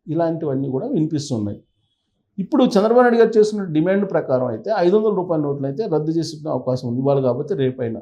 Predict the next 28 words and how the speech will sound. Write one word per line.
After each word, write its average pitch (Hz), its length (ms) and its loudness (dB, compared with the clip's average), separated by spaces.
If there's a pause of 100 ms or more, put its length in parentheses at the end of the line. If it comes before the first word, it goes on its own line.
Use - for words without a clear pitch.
నిదానంగా. 131 560 -4 (100)
ఆర్బీఐ 190 400 4
already 165 260 0
పరిశీలిస్తూ 143 580 -4
ఉందని 127 320 -4
చెప్పి 120 220 -8
కూడా 147 220 2
తెలుస్తూ 160 400 2
ఉంది. 107 280 -8 (580)
ఐదు 170 180 8
వందల 208 160 4
రూపాయల 175 320 -2
నోట్ని 147 540 -4 (300)
రద్దు 170 200 4
చేయబోతున్నారు 156 640 4
అనేది 151 260 -2
క్లారిటీ. 131 440 0
రద్దు 170 280 0
మీన్స్ 254 440 0
రెండు 170 180 0
వేల 214 120 6
రూపాయల 196 320 2
నోట్ని 160 340 -2
ఏ 151 40 -2
విధంగా 156 320 -2
అయితే 156 160 -4
చలామణిలో 143 680 -4
లేకుండా 131 400 -4